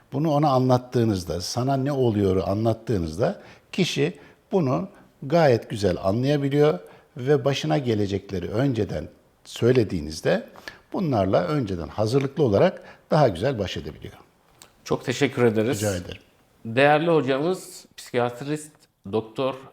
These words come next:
Speaker 2: Yusuf İnce'ye çok teşekkür ederiz. Çok güzel bilgi, bilgilendirme oldu. Çok iyi bilgiler paylaşıldı. Ee, bir sonraki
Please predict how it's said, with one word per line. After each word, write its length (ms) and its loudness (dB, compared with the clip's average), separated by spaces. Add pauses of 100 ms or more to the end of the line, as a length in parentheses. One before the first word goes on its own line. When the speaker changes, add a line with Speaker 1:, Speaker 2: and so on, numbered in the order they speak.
(100)
Speaker 2:
Yusuf 260 -8
İnce'ye 240 -2
çok 240 -8
teşekkür 340 -6
ederiz. 480 -8
Çok 160 -4
güzel 260 0
bilgi, 640 -4
bilgilendirme 680 -2
oldu. 380 -2 (240)
Çok 240 -4 (640)
iyi 260 2
bilgiler 440 2
paylaşıldı. 760 -4 (580)
Ee, 40 -14 (760)
bir 140 0
sonraki 720 -2